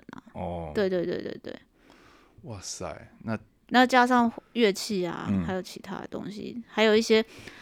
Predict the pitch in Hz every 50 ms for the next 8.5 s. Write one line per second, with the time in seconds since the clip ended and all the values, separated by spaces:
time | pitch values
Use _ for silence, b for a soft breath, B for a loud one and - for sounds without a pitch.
0 | B B B B - 208 196 196 196 - - 220 208 214 214 208 - 226 214 220
1 | 220 220 220 226 226 240 254 - 302 302 311 - - 240 220 208 190 175 196 240
2 | 247 185 160 196 233 214 185 170 175 - 220 196 160 160 175 - 202 233 262 247
3 | 233 254 247 240 220 226 233 233 214 196 214 208 202 208 214 196 190 196 202 185
4 | 190 190 - 202 190 190 - 170 - - - - - - - 185 165 - - -
5 | - - - 185 196 185 180 220 240 233 233 233 226 208 214 190 185 - 202 202
6 | 214 - 214 175 185 - - - - - - - - - - _ - - - -
7 | 233 214 208 220 220 - - - - - - - 64 60 64 - - 113 - -
8 | - 110 120 139 139 131 127 120 123 127